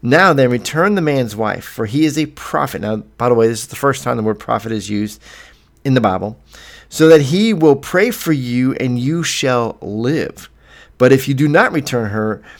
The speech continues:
know that you shall surely die, and all who are yours." And so that,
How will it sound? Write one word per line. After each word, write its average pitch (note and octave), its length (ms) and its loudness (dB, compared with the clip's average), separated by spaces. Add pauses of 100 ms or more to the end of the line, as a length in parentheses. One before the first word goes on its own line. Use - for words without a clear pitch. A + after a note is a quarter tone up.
(100)
know C3+ 320 6
that - 140 2
you C#3 240 -2
shall A#2 240 -2
surely D#3 460 0
die, G2 400 -2
and A2+ 160 -6
all A#2+ 340 0
who A2 400 -6
are G2+ 380 -6
yours." A2 580 -2 (760)
And B2+ 140 0
so B2 480 4 (460)
that, C#3+ 340 2